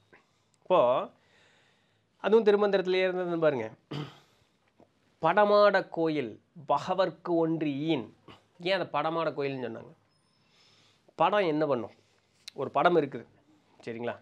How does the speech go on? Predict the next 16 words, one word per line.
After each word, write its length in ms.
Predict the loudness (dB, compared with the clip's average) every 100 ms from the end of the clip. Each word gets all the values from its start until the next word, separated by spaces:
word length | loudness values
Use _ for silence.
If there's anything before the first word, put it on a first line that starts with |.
| _
செவுத்துல 300 | -8 -6 -4
வரைஞ்சதோ, 600 | -4 -6 -8 -4 -2 -2
இல்ல 180 | -4 -4
ஏதோ 220 | -2 -2 -2
பிரேம் 240 | -6 -4
போட்டு 340 | -8 -8 -8
மாட்டினதோ, 180 | -8 -6
ஏதோ 280 | -4 0 0
ஒண்ணு 200 | -2 -6 -8
படம் 220 | -4 -4
இருக்குது. 260 | -4 -8 -14 _ _ _ _ _ _ _ _
இப்ப 140 | -8 -6
இந்த 100 | 0
படம் 220 | 4 4
என்ன 220 | 4 4
பண்ணும்? 240 | 2 0